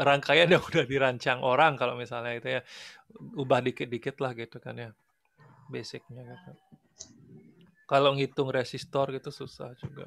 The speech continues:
gitu ya. Cara make transistor gitu juga ya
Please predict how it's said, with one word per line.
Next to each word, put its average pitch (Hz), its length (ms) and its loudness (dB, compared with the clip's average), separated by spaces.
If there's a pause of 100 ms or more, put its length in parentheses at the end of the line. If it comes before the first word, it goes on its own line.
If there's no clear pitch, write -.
gitu 135 360 -16
ya. 135 40 -20 (760)
Cara 151 200 6
make 143 400 2
transistor 147 960 4
gitu 131 320 -6
juga 131 200 -4
ya 127 160 -2